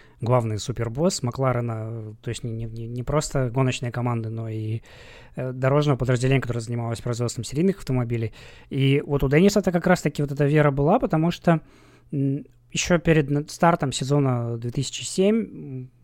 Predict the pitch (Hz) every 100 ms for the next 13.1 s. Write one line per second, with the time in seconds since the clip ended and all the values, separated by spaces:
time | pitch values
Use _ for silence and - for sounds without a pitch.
0 | _ - 127 120 - 135 127 113 107 127
1 | 117 - - 120 110 110 107 107 104 104
2 | - - 120 110 107 - - - - -
3 | - 131 131 131 127 120 - 113 110 135
4 | 127 147 208 220 139 - 135 127 147 131
5 | 139 139 - 147 151 139 - - - 120
6 | 113 120 127 123 110 110 120 - 117 190
7 | 220 156 127 127 120 - 117 117 127 -
8 | 123 113 113 - 196 202 127 117 113 -
9 | 110 120 135 135 117 113 - - - 151
10 | 139 143 139 - - - 135 131 120 113
11 | 120 120 110 110 110 117 - 135 135 120
12 | - 139 131 127 - 127 127 170 208 220